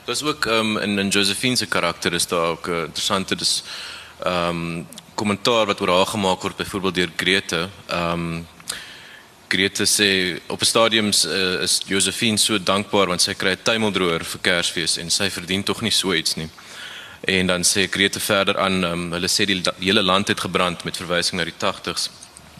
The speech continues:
Wel, my ma het gevacuum. Heeldag, aldag. Dit was asof sy al die roet van die state of emergency wou opsuig van haar tapuit af.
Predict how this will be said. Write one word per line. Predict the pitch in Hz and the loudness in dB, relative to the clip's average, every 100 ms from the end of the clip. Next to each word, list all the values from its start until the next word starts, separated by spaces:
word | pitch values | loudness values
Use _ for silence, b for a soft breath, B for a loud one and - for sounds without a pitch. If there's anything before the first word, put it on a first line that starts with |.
| - - | -8 -2
Wel, | 90 90 | 2 2
my | 90 | 2
ma | 87 85 90 | 2 4 4
het | 87 | 2
gevacuum. | 95 85 85 - 76 78 B B B B | 0 0 0 -2 -6 -10 B B B B
Heeldag, | 92 98 92 90 - | 0 4 2 2 0
aldag. | 95 82 76 - | 2 2 0 -4
Dit | - 85 | -6 -2
was | 85 | 0
asof | - 98 | 0 2
sy | - | 4
al | 98 - 110 | 4 4 4
die | 113 | 2
roet | 98 - | 2 -2
van | 98 | -2
die | 90 | -2
state | - 101 92 | 2 0 2
of | |
emergency | 92 87 90 90 - | 2 4 4 2 0
wou | 85 87 | 0 0
opsuig | 101 - 101 90 | 0 2 2 0
van | - | 0
haar | 87 85 | -2 -2
tapuit | 92 - - - | -2 0 0 -2
af. | 69 | -4